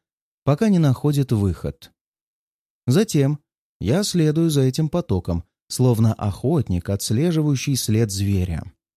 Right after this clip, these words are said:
"Как ты это делаешь?" удивляется Ольга. "В детстве я часто играл в прятки", ухмыляюсь я, пожимая плечами.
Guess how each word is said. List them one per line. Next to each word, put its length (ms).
"Как 320
ты 140
это 200
делаешь?" 720
удивляется 720
Ольга. 460
"В 100
детстве 640
я 180
часто 420
играл 240
в 100
прятки", 580
ухмыляюсь 640
я, 200
пожимая 520
плечами. 640